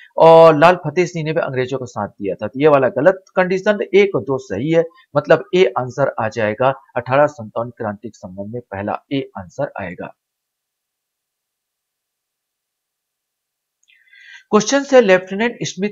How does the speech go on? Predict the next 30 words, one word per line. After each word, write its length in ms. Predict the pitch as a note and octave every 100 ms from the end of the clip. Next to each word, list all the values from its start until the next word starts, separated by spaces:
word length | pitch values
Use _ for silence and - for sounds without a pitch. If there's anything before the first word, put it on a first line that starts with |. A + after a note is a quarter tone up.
| G3+
ने 100 | G3+
किस, 460 | G3+ _ A3+ -
किस, 500 | - _ _ C4 B3
किसके 440 | - B3 - - A#3+
संबंध 400 | A#3+ C#3+ D#3 D#3+
में 80 | F3+
यह 240 | C3 D#3
लिखा 440 | B2 A#2 - E3+
है 300 | C3+ A2 G#2+ F#2 - _ _ _ _ _ _ _ _ _ -
कि 220 | E3+ D#3
यदि 340 | E3+ A#3+ A3 -
हम 200 | C3 F3
लोग 280 | F3+ F3 A#2+
जगाए 380 | A#2+ B2 D3+
न 160 | D3 C#3
गए 200 | C3+ C3
होते 340 | A#2 A2+ -
तो 140 | C3+ B2
Lieutenant 540 | A2+ A2+ - C3 D3 C#3+ A#2+
Elliot 380 | A2+ A#2+ D3 -
और 80 | A2+
मैं 220 | F#2 A#2+
तो 140 | C#3+ A#2
सोए 320 | - A2 D3
सोए 300 | C#3 A#2 A2
ही 340 | B2+ C3+ - -
मार 200 | A2 B2+
डाले 280 | G#2+ F#2+ G2+
गए 160 | F2+
होते, 300 | F2+ F#2+ -